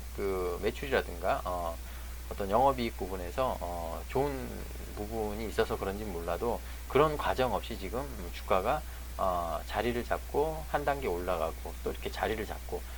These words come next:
지금 그런 흐름으로, 음, 전개가 되고 있죠. 지금, 어, 주가의 흐름이. 자, 보시면은, 자, 상장 초기에, 상장 초기 흐름을 좀 볼게요. 자, 상장 초기에 이런 식으로, 어, 어,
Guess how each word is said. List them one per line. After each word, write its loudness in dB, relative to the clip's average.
지금 -4
그런 6
흐름으로, 2
음, -4
전개가 6
되고 4
있죠. -2
지금, -4
어, -4
주가의 4
흐름이. 0
자, 0
보시면은, 0
자, 2
상장 4
초기에, 0
상장 -2
초기 -2
흐름을 -2
좀 -4
볼게요. -6
자, 0
상장 2
초기에 0
이런 0
식으로, -4
어, -6
어, -2